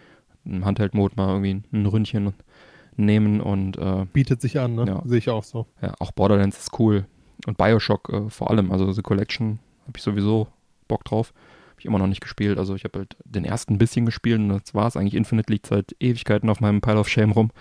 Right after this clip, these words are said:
Speaker 1: Ähm, ja,
Speaker 2: <laughs>
Speaker 1: könnte man dann auch mal die Gelegenheit nutzen eigentlich. <laughs>
Speaker 2: Ja, dann geht's, äh,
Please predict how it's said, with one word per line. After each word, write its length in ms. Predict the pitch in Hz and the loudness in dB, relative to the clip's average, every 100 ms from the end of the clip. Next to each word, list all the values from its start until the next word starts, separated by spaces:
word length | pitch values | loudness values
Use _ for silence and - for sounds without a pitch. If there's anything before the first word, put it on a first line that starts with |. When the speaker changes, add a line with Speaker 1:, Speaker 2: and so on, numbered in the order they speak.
| - - - - - | -20 -20 -20 -20 -8
Speaker 1:
Ähm, 380 | 101 98 98 98 - - 127 | 0 2 2 0 -4 -8 0
ja, 140 | 110 85 - 185 | 2 2 0 -6
Speaker 2:
<laughs> 280 | - - - | -6 -10 -2
Speaker 1:
könnte 280 | 110 101 | 0 2
man 180 | 98 92 | 2 0
dann 140 | 95 - | 0 -2
auch 80 | 101 | -2
mal 140 | 98 | 0
die 100 | 98 | -2
Gelegenheit 420 | 95 95 95 90 | -4 -2 -2 0
nutzen 280 | 107 - - | -2 -4 -8
eigentlich. 460 | - 107 - - - _ - - | -8 -10 -10 -12 -20 _ -20 -6
<laughs> 280 | 113 208 208 | -4 -4 0
Speaker 2:
Ja, 320 | 156 120 98 | 0 0 -6
dann 380 | - 123 135 160 | -12 -4 -2 0
geht's, 320 | 160 156 - | 0 -2 -2
äh, 400 | - 139 131 131 | -2 2 2 2